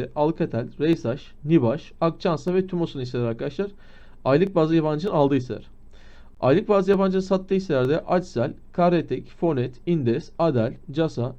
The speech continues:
İhlas G M, İpeke, Mavi ve T S K B hisselerini görebiliyorsunuz. Bunlar yabancının sattığı sağ taraf.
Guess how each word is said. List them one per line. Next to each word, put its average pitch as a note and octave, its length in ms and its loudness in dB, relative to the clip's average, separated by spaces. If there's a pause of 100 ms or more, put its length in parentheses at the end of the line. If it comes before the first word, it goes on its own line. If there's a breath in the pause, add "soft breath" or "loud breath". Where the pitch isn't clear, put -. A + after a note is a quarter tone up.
İhlas D#3+ 400 2
G D3 180 2
M, A#2+ 240 -4
İpeke, C3+ 440 -2
Mavi C3 380 0
ve F3+ 180 0 (420)
T F3 140 2
S F3 160 0
K D#3 180 2
B C3+ 60 0
hisselerini C#3+ 320 -2
görebiliyorsunuz. C3+ 760 -2
Bunlar E3+ 280 0
yabancının D3+ 480 0
sattığı D3+ 460 0
sağ C3 240 0
taraf. A2 220 -8